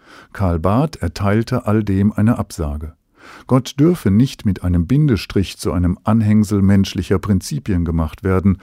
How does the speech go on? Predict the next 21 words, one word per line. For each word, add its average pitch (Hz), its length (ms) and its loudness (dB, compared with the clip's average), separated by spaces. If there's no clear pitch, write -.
und 110 180 2
seien 156 340 2
sie 113 140 0
noch 117 260 2
so 135 180 -2
ehrenvoll. 85 680 -4
Barth 110 280 -2
sagte: 127 480 -2
„Gott 117 320 0
ist - 200 -8
der 143 140 0
ganz 113 380 2
andere. 82 500 -6
Er 110 140 -2
kommt 139 260 0
senkrecht 147 720 -2
von 95 280 0
oben 127 580 0
auf 95 260 -6
uns 101 280 -4
zu. 78 360 -8